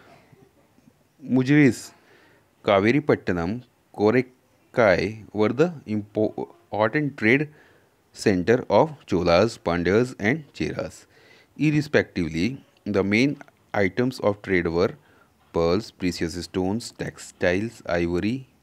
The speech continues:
The foreign traders brought copper, tin, glass, wine, gold, silver, et cetera to India. जो फॉरेन ट्रेडर्स थे, वो ये सारी चीज़ें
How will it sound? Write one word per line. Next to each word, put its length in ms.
The 180
foreign 440
traders 460
brought 380
copper, 540
tin, 340
glass, 520
wine, 540
gold, 360
silver, 600
et 160
cetera 340
to 180
India. 380
जो 60
फॉरेन 320
ट्रेडर्स 400
थे, 120
वो 200
ये 140
सारी 260
चीज़ें 360